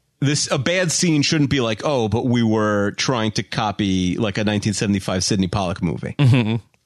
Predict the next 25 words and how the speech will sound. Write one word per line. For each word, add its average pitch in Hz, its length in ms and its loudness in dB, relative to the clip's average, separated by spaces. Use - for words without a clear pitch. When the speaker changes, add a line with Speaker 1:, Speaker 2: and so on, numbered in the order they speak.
Speaker 2:
Okay. 98 220 -4
Speaker 1:
I 170 80 -2
also 247 180 -2
think 226 220 -2
every 175 220 2
movie 160 180 2
in 139 60 2
the 123 40 2
seventies 120 340 0
had 110 120 0
Robert 107 340 0
Redford 104 380 0
and 95 100 0
Faye 95 160 -2
Dunaway 90 380 -2
in - 160 -10
it. - 100 -16
Speaker 2:
Um, 127 560 0
sure. 113 340 2
That 147 140 0
means 151 120 0
sounds, 135 220 2
sounds 127 220 2
about 113 140 4
right. 104 240 0